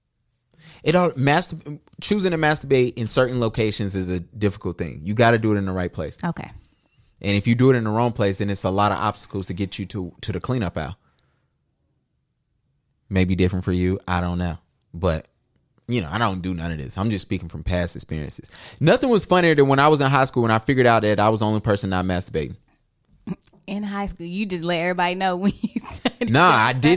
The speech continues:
Speaker 1: didn't. I didn't. Uh, it was, I don't wanna say when, but it was, it was still even when that year. And I remember this girl tried to clown me. Shout out to her. I saw her Facebook a couple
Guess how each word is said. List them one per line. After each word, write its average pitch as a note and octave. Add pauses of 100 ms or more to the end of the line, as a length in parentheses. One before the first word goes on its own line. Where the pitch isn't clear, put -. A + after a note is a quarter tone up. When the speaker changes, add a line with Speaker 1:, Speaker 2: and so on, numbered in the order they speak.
Speaker 1:
didn't. E3
I B2+
didn't. D#3
Uh, - (580)
it C3
was, A#2+ (140)
I A#2
don't C3+
wanna A2+
say A#2+
when, A#2+
but G2
it B2
was, C#3+
it A2+
was D#3
still F3
even D#3+
when C3
that C#3
year. F2+ (440)
And C#3
I D3
remember E3+
this C3+
girl C#3+
tried D3
to B2+
clown C#3+
me. A2+
Shout D#3+
out A#2+
to G2+
her. G2+
I A2
saw A#2
her G2+
Facebook G2+
a -
couple E2+